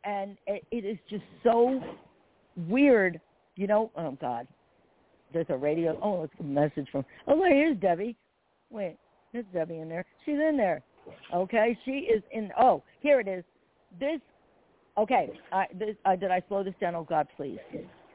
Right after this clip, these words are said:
No, I only put it regular. But anyway, this is where he says, "Build a bridge," okay? He said, "No, the dead can speak with no fear." Ready?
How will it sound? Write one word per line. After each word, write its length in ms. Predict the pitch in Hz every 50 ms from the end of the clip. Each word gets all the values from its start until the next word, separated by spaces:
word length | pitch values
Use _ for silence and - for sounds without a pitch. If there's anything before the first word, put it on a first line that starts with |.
| - - - _ _ _ _ _ _ _ _ _ -
No, 200 | 170 196 196 180
I 140 | 170 175 180
only 180 | 175 180 180
put 160 | 160 165 175 156
it 60 | 151
regular. 320 | 151 151 135 127 131 139
But 180 | 135 131 170 - -
anyway, 420 | 190 185 175 160 156 151 147 - - _ _ _ _ _ _ _ - - 180 160
this 160 | 220 254 247 -
is 160 | 277 247 196 160 _ _ _ _
where 180 | - 202 214 202
he 240 | 196 220 208 196 - -
says, 300 | 202 185 175 170 175 170 - _ _ _ _ _ _ _ _ _ _ _ _ - 147 156 -
"Build 360 | 196 208 214 220 226 214 - - _ -
a 80 | 185
bridge," 460 | 185 151 - 180 190 175 151 131 123 139 - - - _ _ _ _ -
okay? 440 | 151 151 - 170 156 165 180 208 196 _ _ _ _ _ _ _ _ _ _ _ _ _ _ -
He 180 | 180 185 160 -
said, 300 | - 208 196 185 - - _ _ _ -
"No, 400 | 180 190 196 202 214 220 214 196 165 _ _ _ _ _ -
the 80 | 190
dead 380 | 175 151 131 175 202 196 214 202 _ _ -
can 200 | - 208 180 170 _ _ _ _ _
speak 280 | - 220 220 233 226 - - - - _ -
with 220 | 160 151 175 175 - - -
no 380 | 160 165 165 170 170 185 185 170 - - _ - _ _ _ -
fear." 480 | - 202 190 170 147 139 127 - - - _ _ _ _ _ _ - - _ _ _ _ _ -
Ready? 320 | 147 170 196 240 262 -